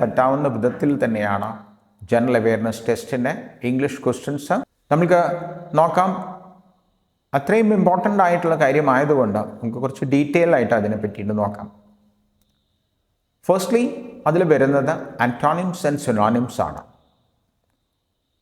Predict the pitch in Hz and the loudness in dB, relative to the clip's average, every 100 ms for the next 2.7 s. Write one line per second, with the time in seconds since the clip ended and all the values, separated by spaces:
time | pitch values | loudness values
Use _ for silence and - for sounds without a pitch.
0 | - 170 233 214 190 185 180 196 156 - | -2 0 2 2 2 2 0 0 -2 0
1 | 170 175 165 131 135 143 160 190 185 - | 0 -2 -4 -4 -2 0 0 0 -4 -8
2 | - 151 143 127 135 113 107 | -10 -2 0 0 -2 -2 -2